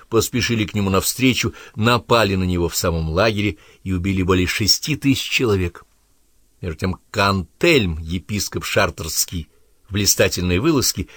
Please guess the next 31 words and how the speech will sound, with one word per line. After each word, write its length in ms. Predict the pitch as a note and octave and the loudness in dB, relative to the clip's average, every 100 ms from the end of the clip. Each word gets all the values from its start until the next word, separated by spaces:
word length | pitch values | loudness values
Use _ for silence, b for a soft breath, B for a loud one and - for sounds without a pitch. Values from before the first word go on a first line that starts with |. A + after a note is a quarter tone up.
| B B | B B
повёл 340 | G2+ G#2+ A2+ | 0 4 4
в 40 | F2 | 4
битву 300 | G2 - G#2 | -2 -2 -4
своих 320 | - G2 F#2+ | 0 0 0
прихожан. 440 | G2+ F#2 F2 F2 - _ _ _ _ _ _ _ _ | -8 -6 -4 -4 -6 _ _ _ _ _ _ _ _
Рольф 460 | A#2+ C3+ B2+ G#2+ A2 | 4 8 8 6 2
отступил 480 | G#2 - G2+ G#2+ | 0 -2 -2 0
в 80 | F2+ | 0
добром 400 | F2 G2+ F#2 F2+ | 4 4 4 2
порядке 480 | F#2 A#2 B2+ - - B B | 4 4 2 -2 -12 B B
с 160 | - | 0
остатками 580 | G2+ - G2 F2+ - F2+ | 0 2 0 0 -2 0
армии, 360 | A2 G#2 G2 B B B | 2 2 -2 B B B
но 220 | A2 B2 | 2 4
не 180 | A#2+ B2+ | 4 4
упал 480 | B2+ - D3+ D3+ | 4 4 4 4
духом 380 | B2+ E3+ F#3+ F3 | 2 0 0 2
от 160 | F3 F3 | 0 0
неудач, 540 | E3 D3+ G#2+ F2 - _ _ _ - | -8 0 0 0 -6 _ _ _ -4
но 180 | F#2 G2+ | 2 2
укреплялся 640 | - G#2 G#2+ G2+ F2+ - | 2 -2 4 4 4 -2
ещё 280 | E2+ - E2+ | -4 -4 -2
более, 380 | G#2 B2 F#2 - _ _ _ _ _ | 2 4 2 -6 _ _ _ _ _
и 220 | G2 A2 | -2 0
досада 680 | A2 B2+ C3 - D3 B2+ F#2+ | 4 6 6 6 4 4 2
на 160 | F#2 F#2 | 2 0
поражение 580 | F#2+ F#2 F#2+ G#2+ G2+ B B - | 2 2 4 2 2 B B -4
зарождала 580 | F#2 G2 F2 G2 F#2+ F2 | 2 2 4 4 4 4
в 60 | |
нём 160 | E2+ E2 | 2 -2
замыслы 560 | D#2+ B2+ A#2+ - F#2+ | 2 2 2 -2 -4